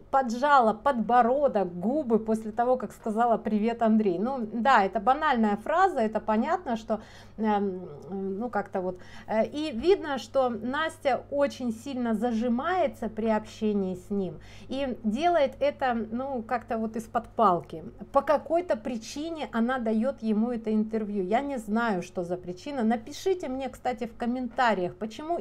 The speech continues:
именно ему она дала это интервью. Вообще, ну, абсолютно бездарный интервьюер, а, абсолютно без имени. И, а, вот, э, все, э, там, я не знаю, полтора миллиона просмотров,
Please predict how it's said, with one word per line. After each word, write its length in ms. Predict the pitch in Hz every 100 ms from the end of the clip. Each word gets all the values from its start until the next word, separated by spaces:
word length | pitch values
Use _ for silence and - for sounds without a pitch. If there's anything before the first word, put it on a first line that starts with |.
| -
именно 420 | 285 277 269 254
ему 520 | 240 214 240 254 240 -
она 220 | 202 208
дала 360 | 208 208 202 202 - -
это 240 | 240 226
интервью. 880 | 214 240 214 214 214 190 202 320 359 359 - -
Вообще, 360 | 226 233 - 262
ну, 180 | 208 269
абсолютно 600 | 254 - 320 302 311 220
бездарный 580 | 202 226 214 240 208 196
интервьюер, 800 | 196 202 214 208 220 240 349 359 - - -
а, 200 | 220 220
абсолютно 540 | 220 285 294 277 214
без 280 | 202 233 233
имени. 500 | 359 339 240 220 214
И, 460 | 220 220 214 214 -
а, 100 | 214
вот, 240 | 226 220
э, 200 | 208 208
все, 500 | 202 - 285 226 208 185
э, 360 | 202 190 180 180
там, 180 | 185
я 160 | 196 196
не 140 | 208
знаю, 220 | 202 208 175
полтора 380 | 220 220 254 254
миллиона 460 | 240 247 240 220
просмотров, 760 | 214 233 226 285 370 370 233